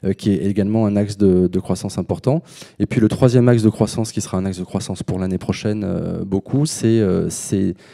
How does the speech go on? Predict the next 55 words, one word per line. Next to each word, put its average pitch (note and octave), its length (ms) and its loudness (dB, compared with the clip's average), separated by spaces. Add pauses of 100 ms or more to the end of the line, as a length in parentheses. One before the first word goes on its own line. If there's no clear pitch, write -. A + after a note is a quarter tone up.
(180)
notre G#2 320 2
développement G#2 640 4
en C3 100 4
dehors B2+ 500 10
du G2+ 300 -6
display G#2+ 340 -2
traditionnel, A2 680 0
et G#2+ 120 2
notamment G#2 360 0
par G2+ 140 -2
le G2 60 0
rachat F#2 280 -2
d'une G2+ 160 -2
société - 240 -6
française G#2 300 -6
qui - 80 -14
s'appelle E2+ 200 -4
Telemis, A2+ 460 0 (540)
euh, - 80 0
qui - 120 -6
est G#2+ 120 0
aujourd'hui G2+ 300 4
complètement G2+ 420 0
intégrée G2+ 480 2 (100)
et G2 120 -2
qui, B2+ 540 -4
euh, F2+ 1000 2
et F#2 100 -2
qui - 280 -2
est G2+ 60 0
notre G2 380 0
bras G#2+ 280 0
armé G#2+ 260 2
dans G2+ 100 4
l'email, G2+ 460 2 (420)
que B2 80 4
l'on F#2 140 4
va A2+ 160 2
déployer, A2+ 720 0
euh, F#2 500 0
qu'on F#2 180 -6
a E2+ 40 -4
déjà F#2 180 -2
commencé G2 300 -6
à - 20 -4
déployer G2 380 0
et B2 40 -2
que - 60 -12
l'on G2 80 -4
va F2 80 -4
continuer G2+ 300 -6
à G2+ 40 -4
déployer G2+ 280 -4
à - 20 -4
l'international. F2+ 460 -8